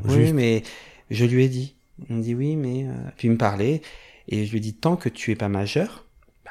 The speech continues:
Speaker 1: on ne se verra pas. »
Speaker 2: Bah,
Speaker 1: Donc,
Speaker 2: oui.
Speaker 1: c'était, euh, genre, courant mars, euh, deux mille dix-neuf. Euh, non, courant avril, pardon. Courant avril, mai, un truc comme ça. Moi, entre-temps, j'avais un petit peu zappé, euh, ce petit garçon, hein. Euh,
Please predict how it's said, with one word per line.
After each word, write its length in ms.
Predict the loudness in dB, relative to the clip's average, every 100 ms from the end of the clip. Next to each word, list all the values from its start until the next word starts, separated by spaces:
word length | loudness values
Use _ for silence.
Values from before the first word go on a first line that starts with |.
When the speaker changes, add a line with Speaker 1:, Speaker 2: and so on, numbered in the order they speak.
| -18 -14 -6
Speaker 1:
on 40 |
ne 40 | 0
se 120 | 4
verra 260 | 6 6 6
pas. » 240 | 6 4 -4 -20 _ -16 -14
Speaker 2:
Bah, 60 | -12 -14 -12 2
Speaker 1:
Donc, 180 | 4 4
Speaker 2:
oui. 80 | 0 2
Speaker 1:
c'était, 680 | 4 4 8 8 10 10
euh, 560 | 10 8 6 6 4 2
genre, 380 | 2 4 2 0
courant 300 | -2 0 4
mars, 440 | 4 4 0 -2 0
euh, 640 | 2 2 2 0 0 -2
deux 100 | 0
mille 340 | 0 0 0 -2 -2 -4 -6 -6 -8
dix-neuf. 760 | -8 -6 -2 2 2 0 -2 -6 -6 -10 -20 -20 -20 _ _ _ 0
Euh, 320 | 2 4 2
non, 140 | 0
courant 300 | 0 -2 0
avril, 220 | 0 -2 -6
pardon. 260 | -6 -8 -8
Courant 220 | -6 -4
avril, 220 | -2 0 0
mai, 260 | 0 0
un 80 | -2
truc 140 | -6 -8
comme 140 | -6
ça. 280 | -4 -4 -4 -8
Moi, 140 | -6
entre-temps, 460 | -6 -6 -8 -6 -6
j'avais 180 | -6 -6
un 80 | -6
petit 160 | -10
peu 160 | -16 -12
zappé, 520 | -10 -10 -8 -8 -6
euh, 40 | -8 -12 -14 -20 _ _ _ _
ce 160 | -18 -16
petit 220 | -8 -2
garçon, 440 | -2 -2 -4 -4 -4
hein. 340 | -4 -4
Euh, 40 | -6